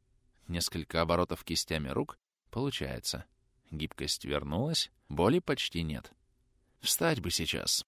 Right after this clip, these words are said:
проделать несколько упражнений, убедиться, что это вновь приобретённое тело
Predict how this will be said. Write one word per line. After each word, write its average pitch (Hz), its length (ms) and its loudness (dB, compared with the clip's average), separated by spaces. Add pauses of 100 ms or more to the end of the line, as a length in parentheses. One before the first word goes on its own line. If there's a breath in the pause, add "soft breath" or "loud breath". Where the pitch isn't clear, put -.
(160)
проделать 131 520 6
несколько 135 460 6
упражнений, 123 920 6 (440)
убедиться, 98 560 4
что - 180 2
это 90 220 6
вновь 101 280 4
приобретённое 90 760 6
тело 135 340 4